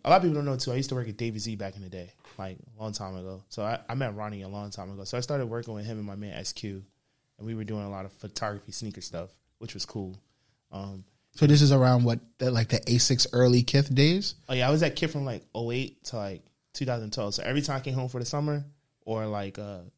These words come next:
Speaker 1: Christmas break, Thanksgiving break, I worked Kith. Yeah. So, yeah, this is definitely around the asics Saucony era, Sabago era.
Speaker 2: Yes.
Speaker 1: You know what I'm saying? When he
Speaker 2: This is around the Mercer pant as well.
Speaker 1: Yeah, this is, yeah, this is right when he created the Mercer pant. You know what I'm saying? Which a lot of people don't realize, like, these joggers everybody wearing, that's Ronnie. He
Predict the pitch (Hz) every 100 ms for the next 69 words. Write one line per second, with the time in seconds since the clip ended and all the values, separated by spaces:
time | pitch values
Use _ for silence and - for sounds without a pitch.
0 | _ _ - 143 135 123 131 131 123 127
1 | 123 127 - 104 107 - - - _ _
2 | _ _ _ _ - 98 - _ _ _
3 | 139 131 117 151 151 131 139 147 139 127
4 | 120 - 123 123 127 123 117 - 120 120
5 | 92 113 113 - 104 110 117 113 117 120
6 | 127 - _ 139 113 - 117 117 113 120
7 | 117 110 107 143 156 151 139 127 147 147
8 | 127 135 127 117 120 117 131 110 113 160
9 | 160 156 156 135 123 139 135 110 117 135
10 | 135 131 - 131 127 127 127 131 139 131
11 | 135 131 - _ _ 117 117 117 127 123
12 | 123 151 151 147 156 139 127 160 135 127
13 | 113 113 131 117 127 139 131 123 123 120
14 | 131 135 117 110 135 127